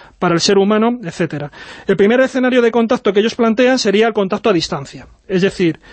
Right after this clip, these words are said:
que la Tierra recibiera algún tipo de señal lejana de una civilización, pues, muy remota, que es algo lo que, lo que está trabajando el seti, lo que hemos comentado ya en muchas ocasiones. ¿Qué, qué impacto podría tener a lo mejor, pues, ese tipo de,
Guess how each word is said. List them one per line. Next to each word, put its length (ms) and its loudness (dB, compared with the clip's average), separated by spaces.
que 300 4
la 100 0
Tierra 220 2
recibiera 440 0
algún 220 0
tipo 240 -2
de 80 2
señal 360 0
lejana 340 0
de 80 0
una 120 0
civilización, 800 -2
pues, 240 -2
muy 320 2
remota, 520 -4
que 80 -2
es 80 -2
algo 180 2
lo 140 2
que, 180 -2
lo 140 -2
que 80 -10
está 120 -4
trabajando 400 0
el 80 -2
seti, 260 0
lo 120 2
que 80 -2
hemos 160 -4
comentado 460 0
ya 140 0
en 60 0
muchas 440 0
ocasiones. 580 -2
¿Qué, 180 4
qué 80 0
impacto 340 0
podría 200 2
tener 200 0
a 40 2
lo 60 2
mejor, 260 -2
pues, 160 -6
ese 140 -4
tipo 260 0
de, 300 0